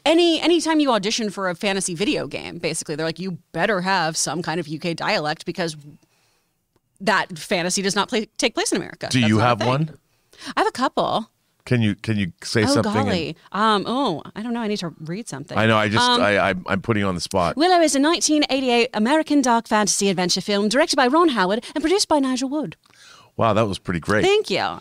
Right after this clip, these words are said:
Speaker 1: can do
Speaker 2: I
Speaker 1: a
Speaker 2: love
Speaker 1: little
Speaker 2: how you can
Speaker 1: Scottish
Speaker 2: just
Speaker 1: and
Speaker 2: do
Speaker 1: stuff.
Speaker 2: that.
Speaker 1: Logan's really good. My husband's a dialect coach, and so he can just bounce between all of them.
Speaker 2: Wow.
Speaker 1: Yeah.
Speaker 2: But those aren't just the issues we want to talk about.
Speaker 1: No.
Speaker 2: It's Halloween.
Speaker 1: It is.
Speaker 2: And we gotta talk about comics. And you've got a pretty good,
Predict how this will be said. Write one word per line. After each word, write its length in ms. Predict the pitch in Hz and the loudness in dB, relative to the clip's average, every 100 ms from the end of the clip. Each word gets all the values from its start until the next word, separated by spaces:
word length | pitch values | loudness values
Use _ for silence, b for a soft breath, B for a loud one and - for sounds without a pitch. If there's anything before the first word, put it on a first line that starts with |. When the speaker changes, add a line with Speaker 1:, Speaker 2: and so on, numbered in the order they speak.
| 226 | -6
Speaker 1:
can 100 | 277 | -2
do 80 | 269 | 2
Speaker 2:
I 40 | |
Speaker 1:
a 20 | 120 | 4
Speaker 2:
love 180 | 160 | 6
Speaker 1:
little 0 | 165 | 6
Speaker 2:
how 40 | |
you 120 | 120 | 4
can 40 | 98 | 2
Speaker 1:
Scottish 120 | 101 | 2
Speaker 2:
just 100 | 95 - | 0 0
Speaker 1:
and 60 | |
Speaker 2:
do 60 | 104 | 2
Speaker 1:
stuff. 100 | 101 | 4
Speaker 2:
that. 220 | 85 64 _ _ B B B | 2 0 _ _ B B B
Speaker 1:
Logan's 420 | 247 294 240 180 | 2 4 2 -2
really 320 | 180 214 208 | -2 0 0
good. 160 | 180 156 | 0 -2
My 80 | 165 | -2
husband's 360 | 214 208 202 | -2 -2 -2
a 40 | 170 | 0
dialect 420 | 170 175 147 - | 0 0 -2 -6
coach, 300 | 180 110 - | -6 -4 -6
and 140 | 185 - | -6 -4
so 140 | 170 | -4
he 180 | 185 214 | -4 -6
can 240 | 208 180 | -2 -2
just 240 | 170 165 160 | -4 -6 -2
bounce 300 | 165 175 - | -2 -2 -6
between 280 | 165 165 | -8 -8
all 220 | 139 156 120 | -6 -6 -6
of 140 | - | -10
them. 280 | 64 - 175 _ | -12 -12 -14 _
Speaker 2:
Wow. 340 | 98 107 95 80 | 0 2 2 2
Speaker 1:
Yeah. 240 | 170 123 160 | -2 -4 -2
Speaker 2:
But 160 | 147 | 0
those 220 | 202 247 254 | 4 4 6
aren't 180 | 233 | 4
just 240 | - 208 - | 4 2 4
the 160 | 156 | 2
issues 300 | 123 123 98 | 2 2 0
we 60 | 104 | 2
want 180 | 113 90 | 0 2
to 40 | |
talk 160 | 113 101 | 2 2
about. 120 | 104 | 2
Speaker 1:
No. 40 | 175 | 2
Speaker 2:
It's 80 | |
Halloween. 640 | 190 214 202 175 170 87 - - | 2 4 4 4 4 0 -4 -4
Speaker 1:
It 160 | 240 359 | -2 -2
is. 240 | 427 427 | -2 2
Speaker 2:
And 80 | 143 | 2
we 100 | 156 | 4
gotta 200 | 180 185 | 2 2
talk 280 | 175 165 156 | 4 2 4
about 240 | 143 120 | 2 0
comics. 480 | - 165 160 - - 127 | 2 4 4 2 -2 0
And 160 | 139 | 2
you've 180 | 175 247 | 2 2
got 160 | 220 175 | 2 2
a 40 | |
pretty 240 | 123 170 143 | 2 0 2
good, 300 | 151 147 | 2 2